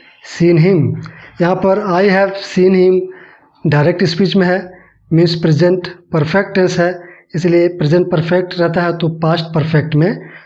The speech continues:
बदल जाता है। ओके फ्रेंड्स, so सीता said that she had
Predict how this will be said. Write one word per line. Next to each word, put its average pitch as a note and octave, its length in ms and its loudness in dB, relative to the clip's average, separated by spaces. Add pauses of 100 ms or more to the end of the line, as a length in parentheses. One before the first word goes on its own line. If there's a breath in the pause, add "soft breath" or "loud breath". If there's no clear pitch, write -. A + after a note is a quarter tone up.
(140 loud breath)
बदल D#3 260 2
जाता C3 300 0
है। A2 160 0 (520)
ओके D#3+ 140 -2
फ्रेंड्स, B3 340 -2 (340 loud breath)
so E3+ 180 0
सीता E3 340 2
said E3 340 0
that D3+ 480 0 (440 soft breath)
she - 260 0
had D3+ 340 0